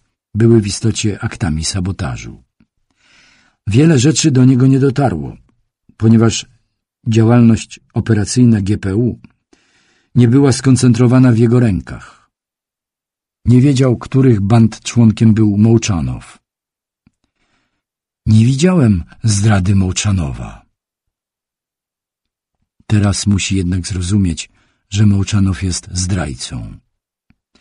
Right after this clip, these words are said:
W jaki sposób był związany? Z kim? To musi ujawnić przesłuchanie.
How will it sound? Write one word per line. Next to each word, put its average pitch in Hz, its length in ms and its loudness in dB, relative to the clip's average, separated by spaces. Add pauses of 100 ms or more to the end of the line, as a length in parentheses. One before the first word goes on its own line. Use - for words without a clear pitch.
(1120)
W 110 100 2
jaki 127 300 2
sposób 117 400 0
był 113 180 4
związany? 104 640 0 (360)
Z - 180 -4
kim? 120 360 2 (960)
To 185 120 -4
musi 165 260 -2
ujawnić 147 460 -2
przesłuchanie. 123 760 -6